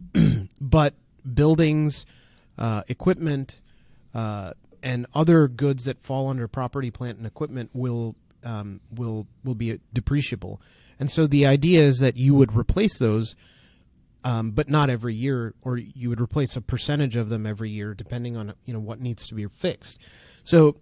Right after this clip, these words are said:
I mean, you may have a truck that is on the balance sheet that is worth nothing because it's completely depreciated out, but you still can use the truck,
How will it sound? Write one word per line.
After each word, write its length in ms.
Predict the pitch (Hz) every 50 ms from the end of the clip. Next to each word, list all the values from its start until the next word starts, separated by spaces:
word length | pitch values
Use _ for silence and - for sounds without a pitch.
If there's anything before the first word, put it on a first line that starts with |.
| _ _ _ -
I 40 | -
mean, 120 | 156 143 139
you 140 | 160 185
may 120 | 190 190 180
have 280 | 139 127 160 180 185 175
a 200 | 165 151 139 123 - - - - -
truck 400 | - - 214 123 - - - - - - -
that 200 | - 147 143 147
is 120 | 139 120
on 160 | 139 139 165
the 80 | 175 147
balance 380 | 127 139 143 160 170 156 131 -
sheet 240 | - 127 117 123 -
that 160 | 123 117 120
is 280 | 120 117 113 110 - - - - - - - - _ _ _ _ _ - -
worth 300 | - 135 156 160 143 -
nothing 440 | 139 139 160 185 - 160 127 120 127
because 240 | 131 123 - 135 120
it's 100 | 110 -
completely 480 | - 143 123 - 135 143 123 - 127
depreciated 720 | 120 110 104 - 131 127 117 107 120 113 107 104 107 95
out, 260 | 107 135 131 95 87 - _ _ _ _ _ _ _ -
but 200 | 120 147 143 -
you 140 | 143 143 131
still 300 | - - - 170 151 139
can 200 | - - 139 120
use 480 | 113 117 131 156 180 180 175 151 139 131
the 80 | 135 123
truck, 380 | - - 135 117 110 - -